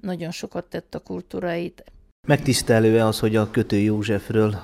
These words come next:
Speaker 2: az erdélyi magyar közművelődés néhai jele személyiségéről elnevezett díjat ön vehette át először?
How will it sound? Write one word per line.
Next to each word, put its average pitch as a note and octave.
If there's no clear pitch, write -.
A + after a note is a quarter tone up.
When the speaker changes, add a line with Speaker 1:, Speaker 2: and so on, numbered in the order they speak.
Speaker 2:
az A#2
erdélyi A2
magyar G#2+
közművelődés G2+
néhai G2+
jele G2+
személyiségéről F#2+
elnevezett G2+
díjat G2+
ön G2
vehette F2+
át F2
először? -